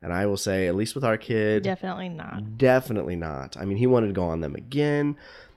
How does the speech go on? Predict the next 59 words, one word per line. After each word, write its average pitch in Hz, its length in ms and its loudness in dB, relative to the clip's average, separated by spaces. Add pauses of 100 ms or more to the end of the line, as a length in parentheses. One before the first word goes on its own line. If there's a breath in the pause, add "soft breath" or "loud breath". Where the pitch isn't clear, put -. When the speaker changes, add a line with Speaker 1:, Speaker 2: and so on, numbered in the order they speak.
(100)
Speaker 1:
Um, 87 420 -2 (160)
tw-, 80 240 -12
he 127 120 -2
did 117 160 0
Twilight 127 320 0
Zone 101 160 0
Tower 113 280 2
of 82 100 -2
Terror, 123 460 4
and 92 360 0
he 107 140 -4
was 90 120 -4
calling 113 400 0
out 101 160 -2
stuff 104 320 -2
in 90 120 -4
the 92 60 -2
ride, 90 320 0
like, 71 220 -4
"Here 90 160 -8
comes 143 320 -6
the 156 100 -4
eyeball. 139 600 2
There's, 98 180 -6
like, 226 120 0
Speaker 2:
Yeah. - 80 0
Speaker 1:
that - 80 -2
gigantic 90 380 -2
eyeball, 98 320 2
and 90 120 0
where 127 160 6
are 160 80 2
the 156 100 0
ghosts?" 151 560 0
And, 92 240 -2 (320 soft breath)
like, 131 100 2
he 165 120 4
knew 160 160 4
what 151 140 4
to 147 60 -2
expect, 156 360 -2
and 110 100 -4
he 131 160 -2
was 127 220 2
excited 117 800 0 (100)
Speaker 2:
Right. 285 180 2
I 262 60 2
mean, 294 140 0
it's 277 100 -6
kinda 370 240 2
Speaker 1:
about 123 220 6
Speaker 2:
like 110 80 -8
Speaker 1:
the 117 120 0
different 127 380 4
stages 113 600 2
of 98 120 0
that 92 220 2
ride. 92 480 0
Like, - 260 -2